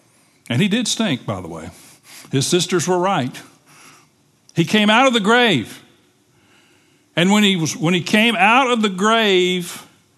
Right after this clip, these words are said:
Jesus said to those standing by, "Now take those grave clothes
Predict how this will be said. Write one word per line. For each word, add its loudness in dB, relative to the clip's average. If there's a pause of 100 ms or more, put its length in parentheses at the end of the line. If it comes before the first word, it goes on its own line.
(480)
Jesus 2
said 0
to 2
those 0
standing 0
by, 2 (560)
"Now 0
take -2
those -2
grave 0
clothes -8